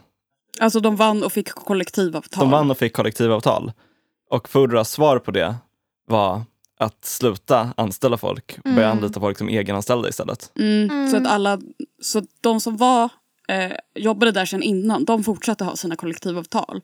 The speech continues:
Speaker 1: Men alla nya personer de tog in tog de som så här egenanställda, typ.
Speaker 2: Mm.
Speaker 1: Eh,
Speaker 3: Mm.
Speaker 1: och så är det någon så här shady grej, typ, med att så här egenanställningsföretaget,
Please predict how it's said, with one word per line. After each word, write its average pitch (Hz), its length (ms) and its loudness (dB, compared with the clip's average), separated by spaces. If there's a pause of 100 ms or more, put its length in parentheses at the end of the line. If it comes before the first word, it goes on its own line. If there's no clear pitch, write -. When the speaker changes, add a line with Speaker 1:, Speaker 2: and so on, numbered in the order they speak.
(300)
Speaker 1:
Men - 160 -2
alla 190 200 2
nya 214 320 4
personer 175 340 0
de 160 200 0
tog 175 120 -8
in 185 180 0
tog 175 220 -4
de 165 340 -2
som 165 260 -2
så - 100 -6
här - 100 -4
egenanställda, 170 1800 -2
typ. - 300 -18 (720)
Speaker 2:
Mm. 117 280 2 (100)
Speaker 1:
Eh, 180 300 -4
Speaker 3:
Mm. 202 260 -4
Speaker 1:
och 190 80 -4
så 190 80 -2
är 185 120 2
det 175 80 4
någon 165 160 4
så - 100 -4
här - 60 -6
shady 175 480 0
grej, 175 380 2
typ, - 280 -8
med 160 180 -2
att 156 100 -10
så - 120 -6
här - 280 -6 (1040)
egenanställningsföretaget, 170 1120 -2